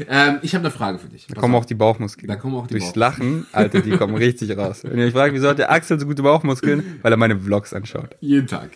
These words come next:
Speaker 1: <laughs> Because I upload every
Speaker 2: Every
Speaker 1: single
Speaker 2: single
Speaker 1: day.
Speaker 2: day.
Speaker 1: Okay, ähm, die Frage ist, pass auf. Du bist ja Single, ne?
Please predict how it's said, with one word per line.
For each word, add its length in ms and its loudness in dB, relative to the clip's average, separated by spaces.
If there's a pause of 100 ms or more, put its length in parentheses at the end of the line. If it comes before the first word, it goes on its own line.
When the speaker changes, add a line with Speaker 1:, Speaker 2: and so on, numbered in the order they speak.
(100)
Speaker 1:
<laughs> 420 -4
Because 300 -4
I 40 2
upload 500 -4
every 420 0
Speaker 2:
Every 220 -2
Speaker 1:
single 320 0
Speaker 2:
single 440 0
Speaker 1:
day. 240 4
Speaker 2:
day. 80 -6 (220)
Speaker 1:
Okay, 440 -4
ähm, 840 2
die 100 4
Frage 340 2
ist, 100 -6
pass 160 -6
auf. 240 -4 (140)
Du 120 -6
bist 140 -2
ja 60 2
Single, 300 0
ne? 200 4